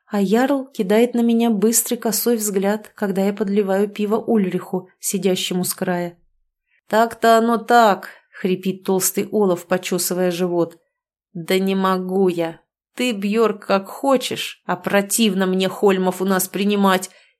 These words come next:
Еле сдержался вчера, чтобы рожи их паскудные не начистить,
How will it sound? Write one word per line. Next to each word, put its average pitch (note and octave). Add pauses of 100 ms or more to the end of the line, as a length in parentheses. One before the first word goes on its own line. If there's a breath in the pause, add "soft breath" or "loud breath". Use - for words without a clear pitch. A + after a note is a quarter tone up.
Еле F#3
сдержался F#3+
вчера, G3
чтобы F#3+
рожи G3
их F3
паскудные F#3
не F#3
начистить, F#3+